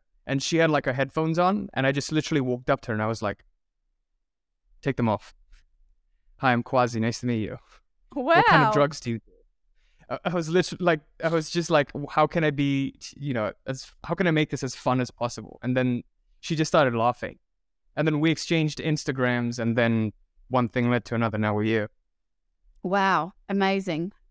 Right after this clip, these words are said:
Speaker 2: Um, and you've
Speaker 1: Yeah.
Speaker 2: been married for three and a half years, yeah?
Speaker 1: Yeah.
Speaker 2: Yeah. Well, your
Speaker 1: She
Speaker 2: wife
Speaker 1: was my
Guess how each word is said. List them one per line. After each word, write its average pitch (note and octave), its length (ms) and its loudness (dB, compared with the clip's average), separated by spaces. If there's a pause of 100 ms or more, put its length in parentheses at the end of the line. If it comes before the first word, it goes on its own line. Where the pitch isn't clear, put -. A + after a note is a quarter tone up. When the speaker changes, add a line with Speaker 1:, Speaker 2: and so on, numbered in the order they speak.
Speaker 2:
Um, F#3 560 2
and G3+ 160 0
you've G#3 100 0
Speaker 1:
Yeah. - 80 4
Speaker 2:
been G#3 80 2
married G#3 300 2
for F#3+ 80 -6
three F#3+ 200 -2
and F3+ 80 2
a F3 40 0
half F3+ 280 -4
years, F3+ 380 -2
yeah? F3 200 -2 (1040)
Speaker 1:
Yeah. A#2 220 -2
Speaker 2:
Yeah. F3+ 440 -2 (180)
Well, A3+ 260 2
your A#3 260 2
Speaker 1:
She A#3 40 0
Speaker 2:
wife A#3 160 6
Speaker 1:
was G#3+ 100 2
my F3+ 140 2